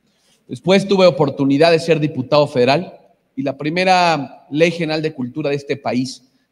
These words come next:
la hicimos cuando presidía yo la Comisión de Cultura y Cinematografía. Posteriormente,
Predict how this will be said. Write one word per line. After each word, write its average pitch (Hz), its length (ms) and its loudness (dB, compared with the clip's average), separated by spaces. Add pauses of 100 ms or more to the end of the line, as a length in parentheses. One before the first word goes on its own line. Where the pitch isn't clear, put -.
la 113 80 -8
hicimos 139 400 -2
cuando 113 320 -6
presidía 117 400 -2
yo 123 140 -2
la 120 120 -4
Comisión 113 380 -8
de 113 100 -8
Cultura 104 320 -10
y 104 40 -6
Cinematografía. 92 720 -18 (800)
Posteriormente, 185 1120 0